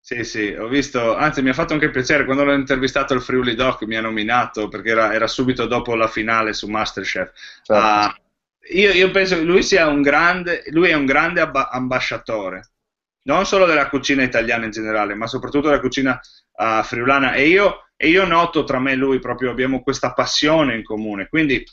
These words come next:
Speaker 1: sicuramente io vorrei seguire le sue orme.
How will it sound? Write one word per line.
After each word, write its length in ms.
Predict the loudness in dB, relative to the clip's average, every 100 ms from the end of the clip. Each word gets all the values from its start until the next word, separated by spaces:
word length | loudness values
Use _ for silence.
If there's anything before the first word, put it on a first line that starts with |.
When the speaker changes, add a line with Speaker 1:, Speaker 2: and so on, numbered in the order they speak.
| -20 -20
Speaker 1:
sicuramente 680 | -10 -4 0 2 2 2 4
io 160 | 2 4
vorrei 240 | 2 2
seguire 400 | 0 0 2 2
le 120 | 0
sue 260 | -4 -2 0
orme. 460 | 0 0 -8 -16